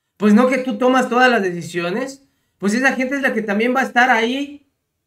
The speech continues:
en las votaciones. No, bueno, eh. Con esto nos queda confirmado que la señora simplemente, pues nada más está ahí.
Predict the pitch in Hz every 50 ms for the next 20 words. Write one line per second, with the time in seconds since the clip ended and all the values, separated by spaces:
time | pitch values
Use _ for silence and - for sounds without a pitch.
0 | _ _ _ _ _ _ _ _ _ _ _ _ _ - - - _ _ _ _
1 | _ _ _ _ _ _ _ _ _ _ _ _ _ _ _ _ _ _ _ _
2 | _ _ _ _ _ _ _ _ _ - 170 180 - 175 185 180 196 190 - -
3 | 247 254 262 262 262 262 254 254 - - - - - _ _ _ _ _ _ _
4 | _ _ _ _ _ _ _ _ _ _ _ _ _ _ _ _ _ _ - 208
5 | 220 202 233 247 240 220 202 202 233 262 269 _ _ _ _ _ _ _ _ _
6 | _ 180 196 233 269 262 269 269 247 233 208 214 - 254 269 262 262 - 208 196
7 | 180 190 185 220 254 269 - - 196 190 180 160 170 196 233 254 254 208 220 247
8 | 240 - 220 208 208 226 254 247 - 285 269 262 - _ _ _ _ _ _ _
9 | _ - 240 294 320 349 370 359 339 - 302 294 - 320 320 330 349 370 359 370
10 | -